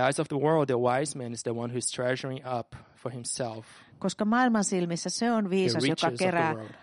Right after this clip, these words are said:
Speaker 2: aarteita itselleen maan päällä.
Speaker 1: And the fool for the world is the one who is following God.
Speaker 2: Ja maailman silmissä typerys on se, joka seuraa Jumalaa.
Speaker 1: And I know that it is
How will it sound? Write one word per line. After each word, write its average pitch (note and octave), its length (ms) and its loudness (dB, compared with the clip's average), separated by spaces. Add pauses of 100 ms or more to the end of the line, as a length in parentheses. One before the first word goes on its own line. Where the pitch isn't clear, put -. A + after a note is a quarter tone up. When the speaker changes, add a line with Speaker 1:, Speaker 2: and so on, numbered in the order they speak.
(160)
Speaker 2:
aarteita G3 680 -2 (380)
itselleen D#3+ 480 -4
maan F3+ 280 -2
päällä. B2 380 -4 (280)
Speaker 1:
And B2+ 80 -6
the A#2+ 80 -4 (180)
fool F3 300 4
for C#3 160 -6
the A#2+ 100 -4
world B2+ 440 0
is - 140 -14
the A#2 180 -6
one A#2+ 300 -8
who A#2+ 60 -14
is - 180 -10
following A2+ 380 -10
God. A2+ 180 -8 (340)
Speaker 2:
Ja A3 120 0
maailman A3 420 4
silmissä F#3 560 -2 (520)
typerys G#3 500 -2
on F#3+ 80 -2
se, A3+ 200 0
joka F3 360 -2 (100)
seuraa D#3+ 420 -2
Jumalaa. D#3 600 -6 (1000)
Speaker 1:
And B2 100 -4
I A#2+ 80 -4
know C#3 340 2
that A#2 340 -6 (160)
it B2 120 -8
is A#2+ 320 -10